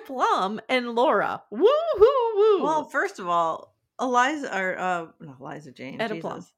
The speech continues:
Speaker 2: No. Um, uh, Hester Sue was gone with her.
Speaker 1: Yes.
Speaker 2: So who cooked? No one's cooking for a party, so of course there's no party.
Speaker 1: <laughs> Etta's like, "So tell me, Jane,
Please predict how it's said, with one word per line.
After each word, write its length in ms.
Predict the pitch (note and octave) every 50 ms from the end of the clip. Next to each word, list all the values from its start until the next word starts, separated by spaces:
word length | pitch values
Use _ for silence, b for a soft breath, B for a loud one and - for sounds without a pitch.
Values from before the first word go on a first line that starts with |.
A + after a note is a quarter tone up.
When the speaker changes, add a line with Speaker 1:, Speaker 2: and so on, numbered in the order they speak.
| _ _ _ _ _ _ _ _ _ _ _ -
Speaker 2:
No. 340 | F#3 G3 F3+ - - E3 - _ _ _ _ -
Um, 380 | F3 F3 E3 D3 D#3 E3 D3+ b b b b b b b b b _
uh, 140 | - E3+ E3+
Hester 300 | F3+ A3+ A3+ A3+ C#4 C4
Sue 300 | B3 - E4 D#4 G#3+ F#3
was 160 | F3 F3+ F3+
gone 560 | - - A3+ C4 B3 F#3+ D#3+ D3 D#3 E3+ F3+
with 160 | F3 F3+ F3+
her. 240 | F#3+ E3 D3+ D3+ - -
Speaker 1:
Yes. 300 | A#4+ - - - - - b b b _ _ -
Speaker 2:
So 160 | - B3+ B3+
who 300 | B3+ - D4+ E4+ F4 F4 -
cooked? 440 | - G4+ A#4 A4 - - - - A#3+
No 180 | A3 A#3+ C#4
one's 180 | G#4 G#4+ F4+ -
cooking 300 | - - - - C4+ A#3
for 120 | A#3 G#3
a 60 | G3+ -
party, 480 | - A#3+ D4+ - D#4 F3 A#2+ G#3+ C4+
so 140 | - B3+ A#3+
of 80 | B3+ -
course 220 | - D#4 F#4 -
there's 160 | - C#4+ -
no 100 | G#3+ F#3+ -
party. 640 | - F#3+ A3+ B3 F3+ C#3+ - G#4 - C#4+ - _ _ _ -
Speaker 1:
<laughs> 1300 | F#4 - _ _ _ _ - - _ _ _ - - - - - - - _ _ _ _ _ _ _ -
Etta's 380 | - D4 E4 F4 F4+ D#4+ - D4+
like, 220 | D#4 D4+ D4 D4+
"So 140 | - - F4
tell 360 | - - - E4+ G4 A4+ A4+
me, 280 | G4+ F4 C#4+ B3+ G#3 F3+ -
Jane, 540 | - - G#3+ G#3+ G#3+ G#3+ A3 A#3+ C4 C#4